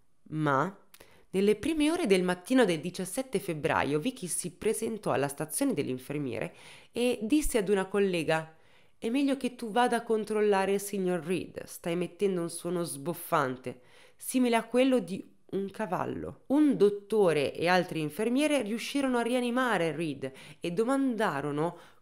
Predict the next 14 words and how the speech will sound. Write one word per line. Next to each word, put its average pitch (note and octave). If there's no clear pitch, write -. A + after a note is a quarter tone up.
cosa B3+
fosse F#3
successo. -
Vicky A3+
disse G3+
che F#3+
un'infermiera F3
dai C3+
capelli C#3
biondi C#3
era D#3
entrata D3+
e -
aveva D3